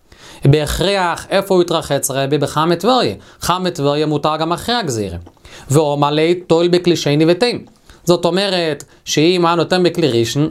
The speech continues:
יש כאן חיוב. שואלת הגימרא, הנה, ואומר רב חיסדא, המבשל בחמא טבריה בשבס,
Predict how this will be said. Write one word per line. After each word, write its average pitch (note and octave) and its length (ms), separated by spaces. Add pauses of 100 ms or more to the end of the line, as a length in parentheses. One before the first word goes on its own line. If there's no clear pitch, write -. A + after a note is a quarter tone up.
יש C3 180
כאן F#3 160
חיוב. F#3 380 (560)
שואלת A#2+ 320
הגימרא, C#3 380
הנה, F#3+ 260 (360)
ואומר D3+ 360
רב D3 180
חיסדא, E3+ 380
המבשל C#3 680
בחמא E3+ 400 (360)
טבריה E3+ 300
בשבס, C3 760